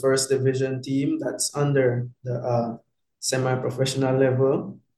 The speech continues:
Played there for a few seasons. And then, you know, when the coaches and the staff thought that I was ready, I, um,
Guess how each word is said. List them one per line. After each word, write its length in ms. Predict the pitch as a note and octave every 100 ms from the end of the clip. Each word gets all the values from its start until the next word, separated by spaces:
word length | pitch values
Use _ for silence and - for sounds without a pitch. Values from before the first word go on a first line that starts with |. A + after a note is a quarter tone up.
| _ _ -
Played 300 | C#3+ C#3+ C#3
there 280 | C#3 C3+ C3
for 520 | C3 B2 B2 A#2+ -
a 140 | A#2+ A#2
few 200 | C3+ C3+
seasons. 680 | - C#3+ C#3 C#3 C#3+ D3+ -
And 200 | B2+ B2+
then, 440 | C3 C3 C3 C3+ - _ _ _ _ _ _
you 80 | -
know, 260 | C3 C3 C3+
when 540 | C3+ C3+ C3+ C#3 C#3
the 300 | C3+ B2 B2 -
coaches 960 | C#3+ C#3 C3+ C#3 C#3 - - - - -
and 300 | C3 B2+ B2
the 140 | A#2+
staff 640 | A#2+ - C3 C3+ C3+ C#3 - - - _ _ _ _ _ _ _ _ -
thought 260 | B2+ B2
that 200 | C3 B2
I 80 | C3+
was 300 | C#3 C3+ B2+
ready, 480 | C3+ C#3 D3+ - - - _ _ _
I, 300 | A#2+ B2 B2
um, 720 | A#2+ B2 B2 A#2+ A#2 A#2+ -